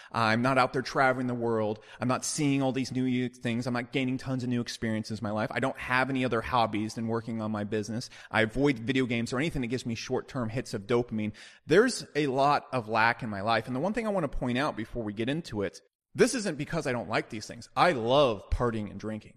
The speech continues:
It's, it's fantastic. That, going out with your friends, drinking ten White Russians in a night, enjoying a nice boozy dinner, going to the club, uh, getting a table, going abs-, I love it, okay? Uh, I love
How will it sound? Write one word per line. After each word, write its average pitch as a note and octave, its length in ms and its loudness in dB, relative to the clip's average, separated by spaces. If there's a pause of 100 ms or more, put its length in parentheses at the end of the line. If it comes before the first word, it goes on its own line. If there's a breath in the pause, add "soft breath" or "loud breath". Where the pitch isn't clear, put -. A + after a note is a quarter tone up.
It's, - 360 -4
it's D#3 220 -2
fantastic. G#2+ 880 -4
That, B2+ 320 -4
going D3 260 2
out D3 300 2
with C3 160 -2
your - 80 -10
friends, D3+ 480 0
drinking B2+ 320 -4
ten C#3 300 0
White C3+ 240 2
Russians B2+ 480 0
in A#2 60 -2
a A2 60 0
night, B2+ 300 2 (240 loud breath)
enjoying B2+ 380 2
a - 20 2
nice B2 300 2 (100)
boozy C#3+ 400 4
dinner, C3 300 2
going C3 320 2
to B2 80 -6
the A2+ 80 -4
club, C3 500 2 (400 soft breath)
uh, - 280 -8
getting C#3 300 2
a A#2+ 60 -2
table, C3 480 0 (220 loud breath)
going C3+ 200 2
abs-, B2+ 300 -2
I D3 160 -8
love A#2 320 0
it, E2+ 240 -6 (140)
okay? G2+ 340 -4 (180 loud breath)
Uh, A#2+ 160 0
I F#3 120 4
love C3 760 2